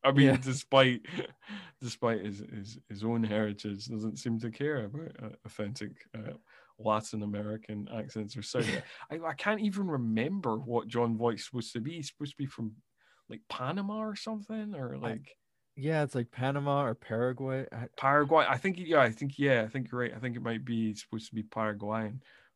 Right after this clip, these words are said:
Speaker 1: which is, uh,
Speaker 2: <laughs>
Speaker 1: yeah, he is.
Speaker 2: That's a rough one. That's
Speaker 1: That is, that's, that's, I recently,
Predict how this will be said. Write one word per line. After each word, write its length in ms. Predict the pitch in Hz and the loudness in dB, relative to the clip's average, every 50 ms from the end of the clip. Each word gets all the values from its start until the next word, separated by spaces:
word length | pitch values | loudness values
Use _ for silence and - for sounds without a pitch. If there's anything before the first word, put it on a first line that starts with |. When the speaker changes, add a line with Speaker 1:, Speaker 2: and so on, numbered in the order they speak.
| _ 120 | _ -12
Speaker 1:
which 60 | 113 | -10
is, 200 | 110 104 104 107 | -10 -8 -8 -8
uh, 360 | 110 104 104 104 104 101 101 107 | -6 -6 -6 -6 -6 -6 -6 -2
Speaker 2:
<laughs> 260 | - - - - - - - - 143 - _ _ _ _ _ _ _ - - _ _ _ _ _ _ _ _ | -2 -2 0 0 0 0 -2 -6 -8 -8 _ _ _ _ _ _ _ -20 -20 _ _ _ _ _ _ _ _
Speaker 1:
yeah, 520 | - 175 113 120 120 123 123 113 110 101 - - _ _ _ _ _ _ | -8 -4 0 2 2 4 4 4 2 0 -4 -12 _ _ _ _ _ _
he 360 | 117 113 117 117 117 117 110 | -2 0 0 2 2 2 0
is. 600 | 107 104 101 101 104 - - - - - - _ _ _ _ - | 0 -2 -4 -8 -10 -12 -12 -12 -14 -16 -18 _ _ _ _ -4
Speaker 2:
That's 200 | 127 139 135 - | -2 -2 0 0
a 60 | 143 | 0
rough 300 | 120 120 110 117 - - | 2 2 2 0 0 -2
one. 240 | - 110 107 113 127 - _ - | -6 -6 -6 -6 -8 -12 _ -8
That's 180 | 120 120 123 135 | -2 0 4 6
Speaker 1:
That 200 | 139 143 139 131 | 8 8 8 8
is, 300 | 123 117 107 110 - - | 6 4 2 -4 -6 -2
that's, 360 | - 131 135 127 131 - - | 0 2 2 2 2 -2 -6
that's, 260 | - 127 123 113 117 | -2 -2 -2 -2 -2
I 260 | 120 - 127 139 156 | 0 6 8 8 8
recently, 640 | 156 143 131 135 135 135 - 127 117 113 113 113 110 | 8 6 4 2 0 -2 -4 -4 -2 0 0 0 -2